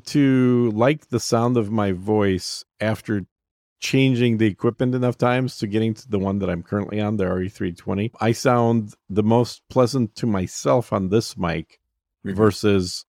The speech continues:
Speaker 1: all the other mics I've had, including thousand dollar, uh, like, really a lot more expensive mics. Like, I got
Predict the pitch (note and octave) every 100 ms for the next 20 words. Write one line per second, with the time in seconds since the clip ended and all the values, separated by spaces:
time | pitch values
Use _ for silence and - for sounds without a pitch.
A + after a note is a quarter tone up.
0 | _ B2 C#3+ C#3+ B2 A2+ G#2+ G#2 G#2 F#2
1 | A2 G2 F2+ C3 C#3 A3 A3 D3+ B2 B2+
2 | A#2 A#2 A#2 G#2 G#2 G2+ G2 F#2+ F#2 F2+
3 | F#2+ F2 _ _ _ _ _ - G#2 A#2+
4 | A2+ G#2+ G2 F2+ F2+ - _ _ _ _
5 | _ - - G#2+ G#2 G2+ F#2 - A2 G2+
6 | F#2 F2 E2+ - G2+ F#2+ F#2 F#2+ F#2